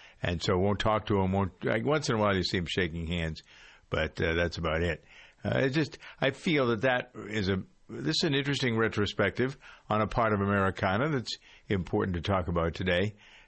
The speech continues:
And also, um, other things that I hope bring us together. I went to the Citizens United page, uh, because somebody, uh, said to me,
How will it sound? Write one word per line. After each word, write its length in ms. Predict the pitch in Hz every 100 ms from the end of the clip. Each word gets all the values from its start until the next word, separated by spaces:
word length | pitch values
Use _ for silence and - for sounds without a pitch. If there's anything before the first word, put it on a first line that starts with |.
| -
And 520 | - 95 107 98 92 - -
also, 640 | 131 - 117 107 95 - - - _ -
um, 260 | 107 101 123
other 240 | 143 135
things 420 | - 127 110 101 80
that 220 | 98 - - - _
I 120 | 98
hope 300 | 92 127 95
bring 240 | 82 123 113
us 160 | 101 -
together. 600 | 104 92 110 87 85 - - - - - -
I 120 | 107
went 280 | 113 180 170
to 140 | - 139
the 340 | 123 110 90 - - _
Citizens 600 | - 165 147 131 127 104
United 580 | 95 107 117 117 101 85
page, 560 | 110 95 87 87 - - -
uh, 160 | 95 90
because 380 | 101 117 104
somebody, 500 | - 151 127 117 95 - - - - -
uh, 240 | 90 -
said 300 | 92 - 117 -
to 80 |
me, 280 | 98 95 92